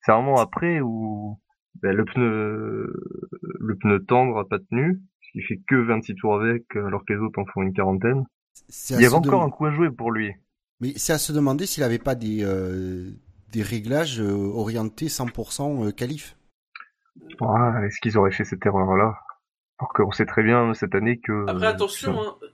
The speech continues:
Speaker 3: euh, entre les qualifs et la course, euh, les conditions ont été très différentes, hein. Faut pas l'oublier.
Speaker 2: Oui.
Speaker 3: Il a
Speaker 2: Ah,
Speaker 3: fait
Speaker 2: ou alors,
Speaker 3: très
Speaker 2: est-ce
Speaker 3: chaud
Speaker 2: que c'est
Speaker 3: samedi, et dimanche, justement, on pensait qu'il y aurait pas de pluie, on a vu quand même le temps était très gris,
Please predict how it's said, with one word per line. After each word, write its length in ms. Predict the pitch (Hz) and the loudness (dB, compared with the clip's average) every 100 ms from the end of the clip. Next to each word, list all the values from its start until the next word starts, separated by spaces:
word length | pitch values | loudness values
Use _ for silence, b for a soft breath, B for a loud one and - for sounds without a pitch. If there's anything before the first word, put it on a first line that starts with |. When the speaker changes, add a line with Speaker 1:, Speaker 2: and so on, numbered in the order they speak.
| - | -14
Speaker 3:
euh, 420 | 311 - 143 131 | -8 -6 -4 -6
entre 360 | 165 165 - 175 | -10 -14 -8 -4
les 160 | 175 170 | -4 -4
qualifs 340 | 180 185 190 | -6 -8 -8
et 20 | |
la 120 | 156 170 | -10 -10
course, 460 | - 240 - - | -12 -12 -14 -14
euh, 240 | 165 156 156 | -10 -8 -8
les 240 | 160 160 | -8 -10
conditions 540 | 160 156 160 - 233 | -12 -14 -14 -12 -10
ont 40 | 165 | -10
été 200 | 156 156 | -12 -14
très 160 | - | -14
différentes, 520 | 190 190 190 180 151 147 | -14 -12 -10 -10 -12 -12
hein. 140 | 147 _ _ _ | -14 _ _ _
Faut 80 | - | -10
pas 100 | 196 | -10
l'oublier. 520 | 185 170 185 147 143 _ _ _ - | -10 -12 -12 -12 -12 _ _ _ -12
Speaker 2:
Oui. 160 | 110 - | -10 -10
Speaker 3:
Il 40 | |
a 120 | - | -12
Speaker 2:
Ah, 160 | - - | -4 2
Speaker 3:
fait 80 | 175 | 6
Speaker 2:
ou 80 | 147 | 8
alors, 160 | 202 | 8
Speaker 3:
très 80 | 196 | 6
Speaker 2:
est-ce 80 | 156 | 2
Speaker 3:
chaud 40 | |
Speaker 2:
que 60 | 180 | 2
c'est 180 | 190 185 | 0 -2
Speaker 3:
samedi, 200 | 220 302 - - | -4 -4 -6 -2
et 120 | 170 | 0
dimanche, 460 | - 185 220 285 285 | 0 -4 -2 -2 -2
justement, 500 | 185 - 208 277 320 B B - | -6 -4 -2 -2 -4 B B -16
on 120 | 170 | -10
pensait 360 | 185 196 226 208 | -6 -6 -6 -8
qu'il 100 | 196 | -6
y 20 | |
aurait 120 | 175 | -6
pas 100 | 180 | -6
de 60 | 180 | -8
pluie, 520 | - 254 302 349 302 | -10 -6 -4 -4 -6
on 100 | 202 | -6
a 120 | 202 190 | -4 -6
vu 280 | 180 233 | -8 -14
quand 120 | 247 220 | -8 -8
même 140 | 214 | -6
le 100 | 196 | -6
temps 140 | 190 | -6
était 260 | 196 190 185 | -8 -8 -14
très 180 | - 196 | -10 -10
gris, 320 | 185 220 | -8 -10